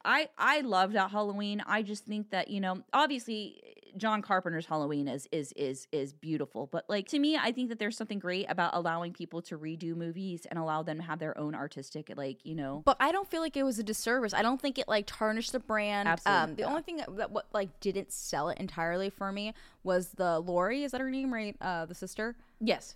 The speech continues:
Speaker 2: Yeah. So it's like, th-, and I don't think that was her fault too. I don't think there was anything wrong. Like, she didn't sell it, but it's also hard to be that role when, you
Speaker 1: Mm-hmm.
Speaker 2: know, Jamie Lee Curtis has done it for so long and so well.
Speaker 1: Right.
Speaker 2: Uh,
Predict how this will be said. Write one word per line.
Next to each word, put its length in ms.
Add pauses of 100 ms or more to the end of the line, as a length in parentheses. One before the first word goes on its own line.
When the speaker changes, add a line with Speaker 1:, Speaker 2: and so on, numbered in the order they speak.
Speaker 2:
Yeah. 220
So 300
it's 280
like, 140
th-, 140 (920)
and 140
I 60
don't 180
think 160
that 100
was 120
her 180
fault 260
too. 320
I 80
don't 180
think 100
there 60
was 80
anything 200
wrong. 160
Like, 160
she 260
didn't 280
sell 220
it, 40
but 100
it's 180
also 300
hard 460
to 240 (440)
be 220
that 280
role 480
when, 400
you 140
Speaker 1:
Mm-hmm. 80
Speaker 2:
know, 320
Jamie 280
Lee 140
Curtis 360
has 140
done 160
it 80
for 120
so 260
long 320
and 140
so 220
well. 500
Speaker 1:
Right. 420
Speaker 2:
Uh, 300